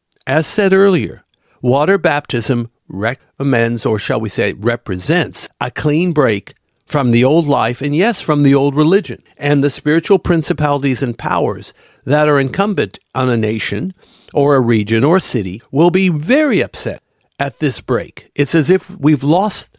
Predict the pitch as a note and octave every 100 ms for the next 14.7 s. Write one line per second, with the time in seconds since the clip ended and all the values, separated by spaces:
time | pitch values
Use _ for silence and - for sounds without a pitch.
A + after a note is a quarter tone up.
0 | - A#2 - E3 - G#2 F#2 A#2 A#2 C3
1 | D#3+ F3+ - D#3 D3+ C#3+ B2+ F3+ E3+ B2+
2 | A#2 G2+ F2 G#2 B2 D3 D#3 D#3 D3 C#3+
3 | D3 C3 C3 A#2+ A#2 A2 B2 B2+ A#2 -
4 | C#3+ F2+ - B2+ - D3+ C#3 C3 - E3+
5 | E3+ E3+ - D#3 - D3 C3+ B2+ B2 B2
6 | C3 C#3 - C#3 C3 C3+ G#3+ A3+ - B2+
7 | B2 - G#3+ A3 F#2+ G2+ - F3+ F#3 F3
8 | D3 A#2+ G#2+ - _ _ - C#3 B2+ C3+
9 | C#3+ D3 D#3+ F3+ E3 - C3 A2+ A2 A#2
10 | B2 D3+ C#3+ C3 A2+ - - C#3 E3 D#3+
11 | C3 B2+ A2+ A2 C#3+ A3+ - A#2+ - G#2
12 | G#2+ C#3+ E3 - A#2 A#2 C#3 C#3 A#2 G#2
13 | F#2 F#2+ - - C3+ D3 C3 B2 A#2+ A2+
14 | A2 A2+ G#2 - G2 - -